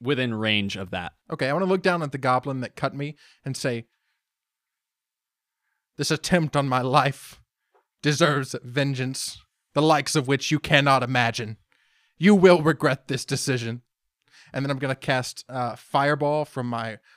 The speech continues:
Speaker 2: new wand on myself,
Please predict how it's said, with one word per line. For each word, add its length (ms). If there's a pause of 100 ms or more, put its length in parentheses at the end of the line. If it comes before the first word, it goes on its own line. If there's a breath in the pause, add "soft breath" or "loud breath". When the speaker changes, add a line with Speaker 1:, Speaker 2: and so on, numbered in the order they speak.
(140)
Speaker 2:
new 220
wand 540 (440)
on 160
myself, 640